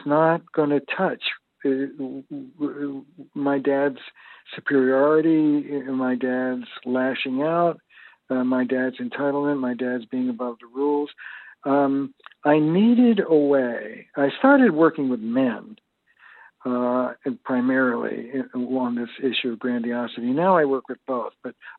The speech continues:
I started off with guys, and I needed a way to, uh, confront them with love. I needed a way to, uh, see, in the field, there were kind of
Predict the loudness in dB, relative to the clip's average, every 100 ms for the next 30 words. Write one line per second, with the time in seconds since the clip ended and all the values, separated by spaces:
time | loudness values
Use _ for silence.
0 | -10 0 2 4 4 4 2 -4 -2 -2
1 | -2 -6 -12 -18 _ _ _ _ -20 -20
2 | -2 2 6 6 6 6 6 6 4 4
3 | 4 4 2 -4 -10 -18 _ _ _ _
4 | _ -20 -20 _ -6 2 4 6 6 6
5 | 4 0 -4 -4 -2 0 -2 -4 -8 -8
6 | -6 -2 2 2 2 -2 -2 -4 -6 -6
7 | -8 -12 -4 -2 2 2 2 2 2 0
8 | 0 0 -2 -2 -6 -12 -20 -20 _ -6
9 | 0 4 4 4 2 0 -4 _ -4 -2
10 | -2 -4 -8 -20 -20 -2 4 6 6 6
11 | 6 4 2 4 6 6 4 -2 _ -20
12 | 0 6 8 8 6 2 -4 _ -14 -6
13 | -6